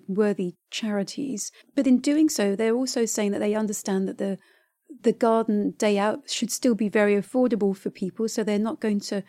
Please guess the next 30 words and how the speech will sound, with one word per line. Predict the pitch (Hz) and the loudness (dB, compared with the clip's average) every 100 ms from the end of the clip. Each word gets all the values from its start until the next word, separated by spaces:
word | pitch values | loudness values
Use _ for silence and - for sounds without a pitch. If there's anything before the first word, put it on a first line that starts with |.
| _ _ _ 220 | _ _ _ 0
raise | 214 202 | 0 2
their | 208 | -2
prices | - 214 196 214 185 - _ _ _ _ - 339 | -2 -4 -4 -4 -6 -8 _ _ _ _ -20 -12
in | - 302 247 | -4 2 4
any | 233 | 4
significant | 214 226 220 - - 240 208 | 2 0 -2 -4 -2 -2 2
way | 214 | 2
at | 208 - | 2 2
all, | 220 196 226 | 2 2 2
which | 262 - | -2 -2
is, | 214 - | -4 -2
is | 226 - | -4 -2
very | 220 202 | 0 2
admirable | 208 208 202 196 | 0 -2 -2 -2
of | 185 | -2
them. | 196 185 233 294 - - - | -2 0 0 -4 -10 -20 -8
As | 233 | 0
I | 226 | 2
say, | |
they've | 208 | 4
got | 226 | 4
lots | 240 285 247 | 4 4 4
of | |
new | 233 233 | 2 4
gardens | 214 202 202 196 | 2 2 2 -2
coming | - 214 190 | -2 0 2
in. | 180 202 285 - | 2 -2 -4 0
Uh, | 214 202 | 0 2
they're | 233 220 - - - 294 | 0 -2 -4 -18 -8 -4
actually | 285 - 285 196 | -2 2 2 0